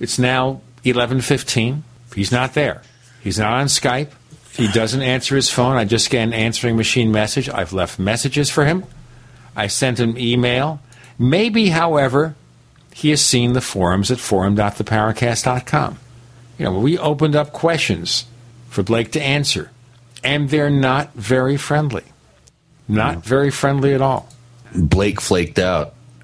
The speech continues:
Speaker 1: It's possible. I mean, he may show up and we'll give him his due. But if you look at all the questions such as they are or the remarks, these people are not very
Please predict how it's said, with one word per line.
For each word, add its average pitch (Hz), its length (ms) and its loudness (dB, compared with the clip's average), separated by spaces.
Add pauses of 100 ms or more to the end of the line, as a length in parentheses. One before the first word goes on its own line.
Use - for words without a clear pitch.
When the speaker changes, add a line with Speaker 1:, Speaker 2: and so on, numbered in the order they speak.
(200)
Speaker 1:
It's 208 400 0
possible. 196 500 2
I 160 80 2
mean, 160 140 2
he 160 80 2
may 160 180 2
show 151 300 2
up 117 200 0
and 131 160 2
we'll 127 280 2
give 113 320 0
him 117 80 0
his 120 180 0
due. 107 300 0 (840)
But 127 380 -2 (220)
if 127 180 -2
you 135 120 0
look 151 440 -2 (640)
at 123 220 -2
all 147 480 2
the 123 600 2 (340)
questions 139 640 2
such 127 240 0
as 113 120 0
they 120 120 2
are 113 200 2
or 113 180 4
the 107 100 2
remarks, 107 1000 0 (1120)
these 127 300 2
people 110 380 0
are 101 200 2
not 98 380 0
very 104 520 0